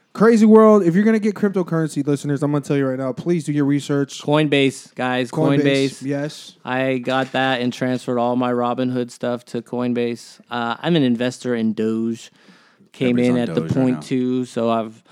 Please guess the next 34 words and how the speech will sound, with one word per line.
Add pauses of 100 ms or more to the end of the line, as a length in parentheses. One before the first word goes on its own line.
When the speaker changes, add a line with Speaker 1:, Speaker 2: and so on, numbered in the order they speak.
(160)
Speaker 1:
It's
Speaker 2:
made,
Speaker 1:
steady.
Speaker 2:
like
Speaker 1:
It's
steady
right
now.
Speaker 2:
Yeah,
steady
at,
like,
point
two
two.
Like,
so
I've
made
a
little
bit
of
money,
but
Speaker 1:
It's
better
than
Shiba
Coin.
Speaker 2:
I
was
just
like,